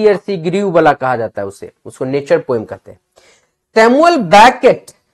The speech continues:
belong to the theater of absurd। एब्सर्ड थिएटर का मतलब होता है बेतुकी बातें। His famous play is Betting for Godot।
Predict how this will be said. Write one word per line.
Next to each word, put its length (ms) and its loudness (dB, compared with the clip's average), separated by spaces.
belong 460 4
to 140 -6
the 120 -4
theater 420 2
of 200 4
absurd। 600 2
एब्सर्ड 580 4
थिएटर 320 2
का 100 -2
मतलब 160 0
होता 140 0
है 100 -2
बेतुकी 500 -2
बातें। 380 2
His 260 -4
famous 400 2
play 300 2
is 220 -2
Betting 360 0
for 160 2
Godot। 520 4